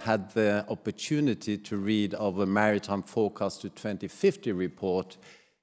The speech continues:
you will see that one of the key hurdles to come across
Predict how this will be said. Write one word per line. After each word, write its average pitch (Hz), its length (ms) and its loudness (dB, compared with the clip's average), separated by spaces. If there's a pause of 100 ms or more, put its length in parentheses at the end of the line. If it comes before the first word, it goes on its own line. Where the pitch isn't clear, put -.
(120)
you 101 160 2
will 101 160 4
see 107 320 0
that 98 360 0
one 127 200 2
of 101 100 -2
the 113 100 -8 (100)
key 151 520 0 (720)
hurdles 117 720 4 (120)
to - 140 -8
come 107 300 0
across 104 840 0